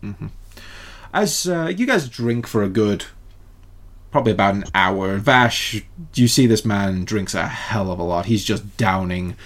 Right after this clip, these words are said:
stein after stein. As you would probably expect from a lot of dwarves, that's kind of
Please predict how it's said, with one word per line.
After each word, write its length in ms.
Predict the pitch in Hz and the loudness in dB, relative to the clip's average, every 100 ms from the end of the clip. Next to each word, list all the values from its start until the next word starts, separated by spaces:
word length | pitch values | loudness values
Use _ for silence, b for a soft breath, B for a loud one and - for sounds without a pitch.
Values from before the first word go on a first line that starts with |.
| B B B | B B B
stein 460 | - - 117 107 101 | -2 4 6 6 4
after 220 | 95 107 | 0 -2
stein. 640 | - 104 98 95 95 92 - - - - | -2 0 0 0 -2 -6 -12 -20 -6 2
As 260 | 175 - | 4 6
you 220 | 165 147 151 | 6 8 8
would 180 | 175 | 6
probably 320 | - 214 160 127 | 6 6 6 4
expect 360 | - - 120 | 2 0 0
from 140 | - 107 | 0 0
a 60 | |
lot 240 | 92 95 104 | 2 2 2
of 100 | 104 | 0
dwarves, 300 | 110 110 107 | 2 2 2
that's 200 | 110 - | -2 -2
kind 200 | 117 107 | 0 0
of 220 | 98 90 | 0 -4